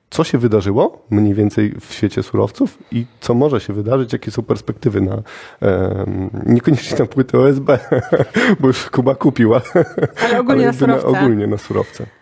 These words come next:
Speaker 2: No to jest w ogóle bardzo skomplikowany temat i nawet, e, podobało mi się to, co ostatnio napisała Międzynarodowa Agencja Energetyczna. To jest jedna, e, w sumie z największych organizacji, instytucji, które się zajmują, zajmują tworzeniem takich raportów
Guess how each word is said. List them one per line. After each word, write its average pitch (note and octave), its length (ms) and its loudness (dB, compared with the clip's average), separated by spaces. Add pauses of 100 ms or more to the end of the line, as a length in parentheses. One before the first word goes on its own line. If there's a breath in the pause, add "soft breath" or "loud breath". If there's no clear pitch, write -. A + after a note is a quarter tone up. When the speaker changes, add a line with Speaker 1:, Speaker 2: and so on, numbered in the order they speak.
(180)
Speaker 2:
No A#3+ 60 0
to E4+ 240 -2
jest G4 260 2
w B3 60 -2
ogóle B3+ 280 4
bardzo A#3 360 -2
skomplikowany A3+ 680 -2
temat G3 460 -2
i A3 80 -4
nawet, B3 520 0
e, G#3+ 220 2
podobało C4 440 2
mi E4+ 80 0
się C4 120 -8
to, D4+ 100 -2
co D4+ 120 0
ostatnio C4 340 0
napisała A#3 380 0
Międzynarodowa A#3 560 0
Agencja B3 380 -2
Energetyczna. A#3 640 0
To G3+ 100 -6
jest G#3 160 -6
jedna, A#3+ 360 2 (500 loud breath)
e, G#3 240 0 (100)
w - 80 -16
sumie C#4+ 220 4
z - 40 0
największych C4+ 520 2
organizacji, A#3+ 800 0
instytucji, A#3+ 720 -2
które A#3 180 -2
się A#3 140 0
zajmują, A#3 640 4
zajmują A3+ 520 4
tworzeniem B3 480 0
takich G#3 260 -6
raportów G3 760 -4